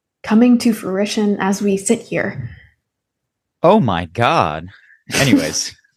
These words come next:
Speaker 1: <laughs>
Speaker 2: check out the database. It's pretty nifty.
Speaker 1: <laughs> Well, first, I wanna share a few super quick. There is one that's related to what you said. And in nineteen eighty, someone dreamt up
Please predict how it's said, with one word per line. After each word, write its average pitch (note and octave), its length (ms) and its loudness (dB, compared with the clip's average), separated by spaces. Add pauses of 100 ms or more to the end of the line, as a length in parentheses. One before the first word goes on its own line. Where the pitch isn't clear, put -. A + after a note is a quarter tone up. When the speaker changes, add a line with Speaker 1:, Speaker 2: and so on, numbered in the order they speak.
(460)
Speaker 1:
<laughs> - 1120 -6
Speaker 2:
check D3 220 2
out C#3+ 140 2
the B2 80 -2
database. G2+ 760 0 (220)
It's - 260 -4
pretty G#2 300 -2
nifty. C3+ 560 -2 (720)
Speaker 1:
<laughs> B3+ 80 6 (680)
Well, C#4 160 2
first, D4+ 500 0
I C#4+ 160 2
wanna F4+ 240 4
share C#4 220 4
a B3 40 2
few A#3+ 420 2
super C4 300 0
quick. G#3 400 0 (400)
There A3+ 320 2
is A3+ 340 2
one G#3+ 280 2
that's D4+ 200 -2
related G3 500 -2
to G#3 200 -2
what G3 160 -2
you G#3 100 0
said. F#3+ 420 -2 (280)
And G3 260 0
in G3+ 300 0
nineteen A3 360 4
eighty, G3 320 2
someone G3 380 0
dreamt F#3+ 260 -2
up F3+ 280 0